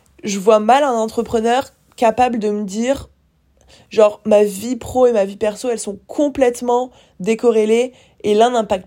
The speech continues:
pas du tout l'autre. Genre, j'ai vraiment du mal à le croire. Peut-être que ça existe. En vrai, je pense que tout existe et il y a des gens qui sont capables de ça. Mais en tout cas, moi, ça me paraît tellement impossible encore à l'heure actuelle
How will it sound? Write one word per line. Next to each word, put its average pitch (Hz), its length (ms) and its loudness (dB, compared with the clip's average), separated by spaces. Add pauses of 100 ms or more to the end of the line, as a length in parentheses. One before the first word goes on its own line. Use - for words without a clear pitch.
pas 302 180 0
du 247 160 -6
tout - 160 -14
l'autre. 185 320 -6
Genre, 190 240 -2
j'ai 202 160 -2
vraiment 233 300 2
du 240 120 -4
mal 220 120 2
à 214 60 6
le 208 60 2
croire. 277 200 -2
Peut-être - 240 -8
que 277 100 -2
ça 214 140 0
existe. 202 400 -4 (320)
En 208 80 4
vrai, 220 160 6
je - 60 -6
pense 247 200 -2
que 185 300 0
tout 226 260 -6
existe 226 420 -4
et 185 100 2
il 180 60 0
y 175 40 -2
a 175 40 -2
des 180 100 -10
gens 233 100 2
qui - 80 -12
sont - 80 -6
capables 196 260 -2
de 185 80 -2
ça. 262 300 2 (340)
Mais 196 80 -2
en 208 60 0
tout 202 100 -8
cas, 277 140 2
moi, 247 380 0 (200)
ça - 160 -4
me 196 60 -4
paraît 214 300 -2
tellement 285 540 0 (560)
impossible 269 680 2
encore 240 280 4
à 240 60 4
l'heure 220 140 2
actuelle 240 560 0